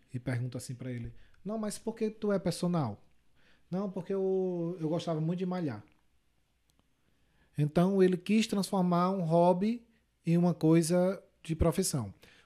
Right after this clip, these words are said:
Por um lado, é muito, por um lado faz todo sentido, que é você trabalhar com uma coisa que você ama. Por outro lado, é você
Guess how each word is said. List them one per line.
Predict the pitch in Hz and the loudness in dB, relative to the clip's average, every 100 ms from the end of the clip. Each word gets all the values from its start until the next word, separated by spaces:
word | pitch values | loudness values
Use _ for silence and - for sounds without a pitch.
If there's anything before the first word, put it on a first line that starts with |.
| _ | _
Por | 220 | 2
um | 240 202 | 4 4
lado, | 165 214 196 120 98 _ _ _ _ _ _ _ - | 2 2 0 -4 -6 _ _ _ _ _ _ _ -2
é | 160 | 2
muito, | 170 226 262 311 294 269 | 2 0 0 0 2 0
por | 233 | 4
um | 220 | 6
lado | 233 | 4
faz | 240 220 | 2 2
todo | - 254 | 4 2
sentido, | - 302 277 156 139 - _ _ _ _ _ | 2 2 6 6 4 -4 _ _ _ _ _
que | - | 4
é | |
você | 156 156 160 | 6 6 6
trabalhar | 165 156 156 | 6 6 4
com | 156 | 4
uma | 156 | 2
coisa | 156 151 | 2 2
que | 156 | 0
você | - | 0
ama. | 185 135 117 110 _ _ _ _ _ - _ _ | 0 0 -2 -6 _ _ _ _ _ -20 _ _
Por | 202 214 | 2 4
outro | 285 311 226 151 | 4 2 0 2
lado, | 143 180 254 175 135 113 _ _ _ _ _ _ _ _ _ - | 2 2 0 2 0 -2 _ _ _ _ _ _ _ _ _ -2
é | 190 | 0
você | 185 240 - 214 214 247 | 2 2 4 6 8 6